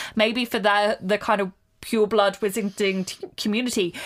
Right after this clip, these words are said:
maybe there is an underlying fear that actually their magic is actually more watered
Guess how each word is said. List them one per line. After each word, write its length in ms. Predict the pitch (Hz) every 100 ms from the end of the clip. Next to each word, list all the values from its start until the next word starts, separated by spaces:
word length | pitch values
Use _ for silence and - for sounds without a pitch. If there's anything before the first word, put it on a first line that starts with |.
| - -
maybe 280 | 214 214 214
there 200 | 208 208
is 180 | 196
an 140 | 202 196
underlying 560 | 202 190 196 185 185
fear 260 | 220 220 190
that 140 | 185 -
actually 300 | - - 196
their 180 | 190 190
magic 480 | 185 185 185 180 -
is 200 | 190 180 -
actually 460 | 185 - 214 185
more 280 | 180 180 180
watered 520 | 170 196 208 - 185